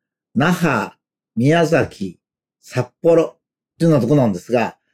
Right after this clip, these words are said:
その中でも驚くべきことに、えー、那覇の気温の方が、東京とか名古屋とか大阪よりはるかに高いという。<laughs> そう。それから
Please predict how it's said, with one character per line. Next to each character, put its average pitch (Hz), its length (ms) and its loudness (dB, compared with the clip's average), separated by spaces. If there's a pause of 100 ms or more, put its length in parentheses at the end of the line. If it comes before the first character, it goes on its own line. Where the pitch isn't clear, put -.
(160)
そ - 120 -6
の 208 100 2
中 196 240 2
で 165 120 0
も 151 200 0
驚 202 260 2
く 196 60 -4
べ 202 80 0
き 196 60 -8
こ 220 80 0
と 131 120 -6
に、 135 400 -2 (440)
え 139 580 2
ー、 - 0 -
那 185 240 0
覇 208 220 0
の 165 160 0
気 165 180 0
温 170 160 0
の 165 100 0
方 139 320 2
が、 127 460 0 (180)
東 185 160 4
京 202 220 2
と 190 120 -6
か 165 140 -4
名 156 160 -2
古 180 100 4
屋 165 80 2
と 143 80 -4
か 123 60 0
大 139 140 2
阪 156 220 0
よ 139 120 2
り - 100 -14
は 160 140 -2
る 175 60 0
か 151 100 0
に 123 80 -2
高 - 260 -12
い 160 80 -2
と - 140 -12
い 107 160 -2
う。 110 80 -14 (120)
<laughs> 226 120 2
そ - 240 -4
う。 143 120 -4 (540)
そ 156 60 -8
れ 165 100 0
か 165 100 2
ら 160 220 0